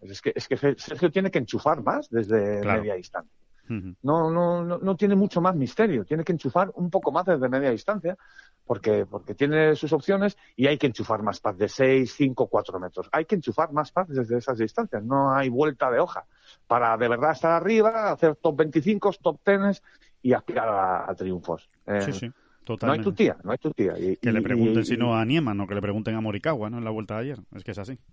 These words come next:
Speaker 1: Claro, y que le pregunten a Justin Rose en, en, en, en,
Speaker 2: Claro.
Speaker 1: en Augusta National en dos mil diecisiete. O sea,
Speaker 2: Que lo sufrió.
Speaker 1: no solo la última ronda, ¿eh? Sino todo el torneo, Sergio, eh, estuvo muy fiable desde esas distancias. Vamos, muy fiable me refiero a que,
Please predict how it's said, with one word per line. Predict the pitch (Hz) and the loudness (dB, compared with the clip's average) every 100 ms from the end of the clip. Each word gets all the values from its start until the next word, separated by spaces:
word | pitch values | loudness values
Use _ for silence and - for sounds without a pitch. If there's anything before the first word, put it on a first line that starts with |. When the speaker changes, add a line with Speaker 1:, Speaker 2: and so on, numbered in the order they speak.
| _ | _
Speaker 1:
Claro, | - 165 208 | 0 0 0
y | |
que | 160 | 0
le | - | 2
pregunten | 127 165 175 | 2 0 2
a | 160 | 2
Justin | 160 - 170 | 0 0 0
Rose | 160 185 202 202 | 2 2 2 2
en, | 151 123 226 - | 2 2 0 -2
en, | 107 107 - | -2 -4 -4
en, | 104 101 98 | -6 -6 -8
en, | - | -8
Speaker 2:
Claro. | 98 98 90 95 - | -4 -4 -4 -12 -16
Speaker 1:
en | 104 | -6
Augusta | 95 123 143 120 | -2 0 0 -2
National | 110 92 113 147 107 113 | -2 -4 -4 -4 -4 -6
en | 110 | -4
dos | 107 | -2
mil | 110 | -2
diecisiete. | 98 - - 110 - | -4 -8 -4 -4 -4
O | 95 | -10
sea, | - 101 - - - _ _ _ _ _ - _ | -6 -6 -6 -16 -20 _ _ _ _ _ -20 _
Speaker 2:
Que | - 113 | -6 -2
lo | 110 | -2
sufrió. | 110 120 110 | -2 -2 0
Speaker 1:
no | 147 196 | 2 0
solo | - 202 180 | 2 4 4
la | 156 | 4
última | 170 170 156 | 4 4 2
ronda, | 156 175 107 135 | 2 0 2 0
¿eh? | |
Sino | - 117 110 - | 0 -2 -4 -4
todo | - 185 180 | -2 2 2
el | 143 | 0
torneo, | 120 117 131 160 | 0 2 2 2
Sergio, | 156 131 160 170 - - _ _ | 0 2 0 0 -4 -20 _ _
eh, | 95 | -4
estuvo | 95 - 147 143 | -4 2 4 4
muy | 143 190 | 4 4
fiable | - 175 185 196 | 6 4 6 4
desde | 139 | 4
esas | 147 165 | 2 2
distancias. | 123 - 135 131 147 - _ - | 0 0 0 0 -2 -6 _ 0
Vamos, | 170 156 | 2 4
muy | 202 | 4
fiable | 226 233 | 4 4
me | 214 | 4
refiero | 165 160 202 220 | 2 4 4 2
a | 110 | -2
que, | - 113 | 2 2